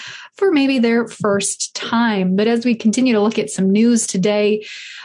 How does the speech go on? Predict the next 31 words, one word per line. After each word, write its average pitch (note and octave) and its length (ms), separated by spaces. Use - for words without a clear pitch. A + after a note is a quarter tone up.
a A3 40
big D4 220
story A#3 720
caught B3 320
my G#3+ 340
eye F#3+ 420
over G#3+ 260
the G3 80
weekend G3+ 420
here G#3 220
heading G#3 260
into G3+ 240
Monday G#3 320
morning, A3+ 320
and G#3+ 80
that's C#4 220
a F#4+ 60
labor C4 420
dispute F#3 500
that G#3+ 160
has B3+ 480
shut - 400
down B3 320
yet G#3 340
again G#3 440
a G#3+ 140
Canadian A3+ 600
Pacific G#3 500
Railway, G3+ 720
the A#3+ 200
second - 600